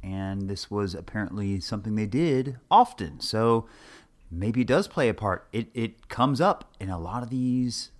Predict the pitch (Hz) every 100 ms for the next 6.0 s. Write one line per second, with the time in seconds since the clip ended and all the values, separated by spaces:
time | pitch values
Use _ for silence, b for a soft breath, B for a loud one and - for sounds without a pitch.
0 | - - 101 117 120 113 - 127 123 82
1 | - - - - - - - 131 127 143
2 | 170 - - 165 147 135 147 165 170 131
3 | 101 131 143 - 110 98 - b b -
4 | - 254 220 226 - - 143 127 147 196
5 | 196 160 135 113 107 110 113 85 71